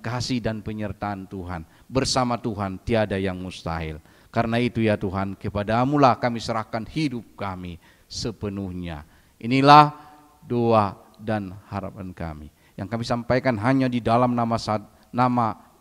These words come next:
dalam satu nama yang kudus, yaitu Kristus Yesus Tuhan dan Juru Selamat kami yang hidup.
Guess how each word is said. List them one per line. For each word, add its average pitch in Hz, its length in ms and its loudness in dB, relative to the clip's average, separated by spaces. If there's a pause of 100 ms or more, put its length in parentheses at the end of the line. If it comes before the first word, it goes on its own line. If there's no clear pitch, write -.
(300)
dalam 120 500 0
satu 135 400 0
nama 131 240 4
yang 127 160 0
kudus, 180 400 -4
yaitu 160 320 0
Kristus 180 560 -8
Yesus 196 560 -8
Tuhan 110 800 -4 (800)
dan 92 320 -12
Juru 92 180 -6
Selamat 87 500 -8
kami 85 360 -10
yang 78 100 -14
hidup. 73 400 -16